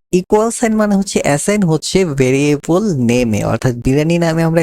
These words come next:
কি বুঝতেছি? ওই ভেতরে আমাদের মাংস টাংস থাকবে, সবকিছুই থাকবে।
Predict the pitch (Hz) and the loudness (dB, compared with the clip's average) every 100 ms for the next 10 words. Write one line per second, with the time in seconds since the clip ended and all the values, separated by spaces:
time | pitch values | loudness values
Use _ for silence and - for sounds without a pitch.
0 | - 190 196 196 - 156 - 117 - 156 | 0 -2 0 -2 -4 -4 -2 -4 0 0
1 | 143 135 143 143 151 143 139 139 147 135 | 2 0 0 0 0 0 -2 -2 -2 -4
2 | _ - 131 139 147 151 143 147 139 151 | _ -4 0 0 -2 -2 -2 -2 -4 -4
3 | 131 135 135 - 143 - 147 - 143 135 | -4 -2 -2 -2 -4 -2 -4 -2 -2 0
4 | 123 123 123 | -2 0 -2